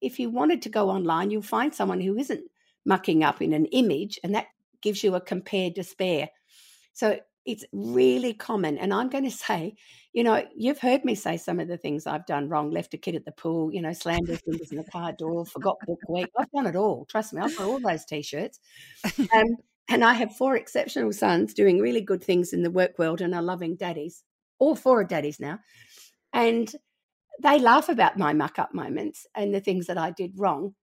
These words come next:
Speaker 1: However, what they did have, and this is what you have, Siobhan, is an absolute deep, unwavering love and connection with your children.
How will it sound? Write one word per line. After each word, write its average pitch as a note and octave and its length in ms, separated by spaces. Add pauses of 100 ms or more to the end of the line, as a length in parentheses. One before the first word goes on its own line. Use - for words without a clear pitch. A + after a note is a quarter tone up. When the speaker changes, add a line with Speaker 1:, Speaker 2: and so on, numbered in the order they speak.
Speaker 1:
However, G#3+ 360
what G#3+ 240
they A#3 160 (100)
did C#4+ 220
have, - 360 (180)
and F#3+ 140
this A#3 160
is B3+ 140
what G#3+ 260
you B3+ 260
have, F#3+ 220
Siobhan, - 440 (540)
is A3+ 140
an - 220
absolute A3+ 800 (260)
deep, A#3+ 320
unwavering F#3 920
love F3 360
and F#3 160
connection E3 460
with E3 160
your D#3+ 80
children. D#3+ 500